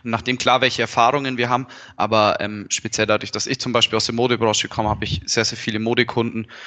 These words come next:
beziehungsweise, ähm, ich mich auch mit dem Supplement-Thema voll gut auskenne, der Tom genauso, kriegen wir auch in die Richtung dann Kunden, wird halt geschaut, dass es halt auch gerecht aufgeteilt ist, dass man halt dann, weil man, man bekommt für seine Kunden,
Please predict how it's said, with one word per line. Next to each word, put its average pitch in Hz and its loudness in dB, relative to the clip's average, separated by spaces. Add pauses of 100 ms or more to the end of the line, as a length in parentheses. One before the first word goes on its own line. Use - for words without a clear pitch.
(200)
beziehungsweise, 107 0
ähm, 107 2
ich - -6
mich 107 -4
auch 110 -2
mit 110 -6
dem 110 -2
Supplement-Thema 117 0
voll 110 -4
gut 113 0
auskenne, 110 -2
der 104 -2
Tom 110 -2
genauso, 107 0
kriegen 110 -6
wir 104 4
auch - -2
in 113 -6
die 123 0
Richtung 120 0
dann 110 0
Kunden, 117 -2
wird 117 0
halt 113 2
geschaut, 113 2 (200)
dass - 2
es - 2
halt 117 2
auch 110 0
gerecht 113 -2
aufgeteilt 110 -2
ist, 110 -2
dass - -4
man 107 -6
halt 107 -2
dann, 104 0 (200)
weil 117 2
man, 131 2 (120)
man 135 -2
bekommt 170 2
für 151 2
seine 123 2
Kunden, 170 -4